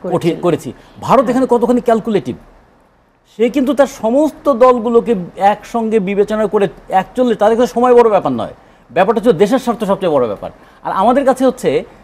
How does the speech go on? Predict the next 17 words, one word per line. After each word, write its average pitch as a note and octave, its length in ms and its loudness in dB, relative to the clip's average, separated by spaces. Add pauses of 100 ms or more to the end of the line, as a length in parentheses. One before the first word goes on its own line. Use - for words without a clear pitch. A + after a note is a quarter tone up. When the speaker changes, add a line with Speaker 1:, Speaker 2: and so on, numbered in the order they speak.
(260)
Speaker 2:
দেশের B3 260 -2
স্বার্থে A#3+ 360 -6
আমরা B3 120 -2
সবাই A3+ 260 0
একমত F#3 340 0
নাও F3+ 200 2
হতে D#3 140 -2
পারি, F2+ 220 -8 (1000)
কিন্তু B3 280 0
ব্যক্তিগত A3+ 540 0
কিংবা A3+ 240 2
দলগত G3 600 0 (280)
সম্পর্কটাকে F3 520 -4
আমরা D#3+ 120 -4
প্রাধান্য C3 360 -2
নিয়ে G#2 200 -8
আসি। - 200 -18